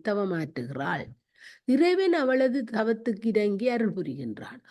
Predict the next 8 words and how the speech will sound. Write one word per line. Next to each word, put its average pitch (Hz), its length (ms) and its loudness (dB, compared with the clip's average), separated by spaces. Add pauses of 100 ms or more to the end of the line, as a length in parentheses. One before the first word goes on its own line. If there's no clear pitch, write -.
(280)
உயிர்களை 311 460 6
பற்றிய 240 480 0
அழுக்கை 233 460 0
போக்க 220 460 0
உலகத்தை 247 580 0
உண்டு 220 340 0 (500)
<clears throat> 196 500 4
பண்ணுகிறான். 160 600 -2